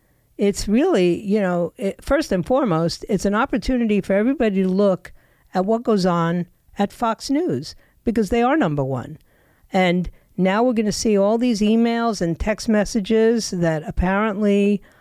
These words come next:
are being used as evidence showing that, uh, there were hosts, including Tucker Carlson, who just had a landmark, uh, one-hour,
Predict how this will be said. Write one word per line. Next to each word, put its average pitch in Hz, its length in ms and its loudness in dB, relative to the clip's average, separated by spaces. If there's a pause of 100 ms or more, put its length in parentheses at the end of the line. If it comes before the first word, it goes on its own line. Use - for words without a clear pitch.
(180)
are 175 220 0
being 185 260 0
used 233 320 2
as 202 160 0
evidence 226 800 0
showing 220 600 0
that, 170 380 0
uh, 160 240 0
there 160 180 0
were 156 160 -2
hosts, 220 600 -2
including 302 460 0
Tucker 269 300 -2
Carlson, 262 480 0
who 185 80 4
just 208 240 -2
had 214 180 2
a 190 60 2
landmark, 202 720 0
uh, 180 180 2
one-hour, 196 800 0